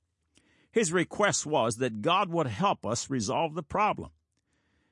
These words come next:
Many would find such a request ridiculous. Friday morning, two days later, our brother who made the request and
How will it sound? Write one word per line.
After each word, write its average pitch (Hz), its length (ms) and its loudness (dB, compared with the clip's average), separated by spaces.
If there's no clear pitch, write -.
Many 135 280 2
would 110 200 0
find 120 480 0
such 120 320 -2
a 110 80 0
request 107 600 -2
ridiculous. 123 800 -2
Friday 131 360 2
morning, 139 460 2
two 151 220 2
days 123 300 2
later, 123 360 2
our 123 120 4
brother 123 380 2
who 123 140 2
made 131 300 0
the 113 100 -2
request 110 640 -2
and 101 200 -2